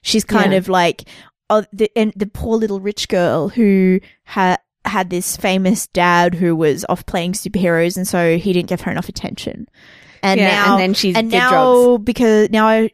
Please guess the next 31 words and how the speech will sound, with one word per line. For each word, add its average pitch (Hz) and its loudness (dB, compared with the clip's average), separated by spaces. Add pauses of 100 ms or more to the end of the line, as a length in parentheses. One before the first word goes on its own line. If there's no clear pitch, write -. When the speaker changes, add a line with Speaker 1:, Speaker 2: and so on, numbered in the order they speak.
Speaker 1:
know, 202 0
now 202 0
she's 208 -4
twenty 185 -2
something, 180 -4
and 170 -2
w-, 170 -6
because 196 0
of 190 0
the 185 2
drugs, 170 -2
she, - -6
all 190 2
her 190 2
options 175 -4
in 175 -6
life 165 -4
are - -4
to 165 -2
work 151 -2
for 165 -8
her 165 -6
dad. 92 -6
Speaker 2:
I - -2
loved 190 2
her 170 -2
rant 160 -2
at - -6
him, 127 -6
though. 95 -4
Speaker 1:
She 247 0